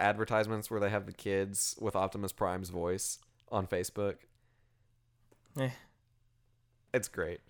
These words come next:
Speaker 1: I think it's great.
Speaker 2: I just know that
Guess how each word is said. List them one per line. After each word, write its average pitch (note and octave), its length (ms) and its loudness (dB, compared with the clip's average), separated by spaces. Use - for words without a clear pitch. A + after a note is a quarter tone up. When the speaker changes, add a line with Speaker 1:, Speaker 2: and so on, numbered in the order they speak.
Speaker 1:
I C3+ 140 8
think A2+ 240 -2
it's - 100 -12
great. - 220 -10
Speaker 2:
I D3+ 120 4
just D#3 240 0
know C3+ 360 4
that A#2+ 420 0